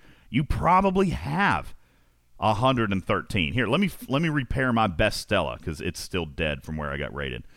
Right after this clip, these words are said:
Uh, <laughs> hang on a second. Uh, what is happening here? Why does that say re-, oh my goodness, I never finished. You know what? On this particular computer, I never updated the client. I still have that speed up bug.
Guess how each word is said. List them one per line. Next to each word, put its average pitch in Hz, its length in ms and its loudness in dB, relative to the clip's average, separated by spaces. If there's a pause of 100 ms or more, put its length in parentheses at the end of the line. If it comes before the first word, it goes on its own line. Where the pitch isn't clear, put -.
(260)
Uh, 90 320 2 (220)
<laughs> - 600 -2
hang 87 640 -2
on 80 60 -2
a 76 40 -6
second. - 180 -10 (440)
Uh, 107 280 -2
what 131 180 -6
is 117 60 -8
happening 95 360 -6
here? 64 180 -10
Why 110 200 -6
does 120 80 -4
that 107 100 -4
say 107 220 -4
re-, 90 140 -6 (1500)
oh 110 560 2
my 110 140 0
goodness, 113 320 -2
I 87 80 -2
never 101 420 0
finished. 110 580 -4 (300)
You 160 120 2
know 147 120 6
what? 147 320 4 (240)
On 117 220 2
this 139 180 2
particular 147 480 0
computer, 147 480 0
I 113 80 2
never 123 220 4
updated 117 380 2
the - 40 -4
client. 110 440 0
I 90 40 2
still 127 220 0
have 104 140 2
that 87 120 -2
speed 113 320 2
up 80 160 0
bug. 78 280 2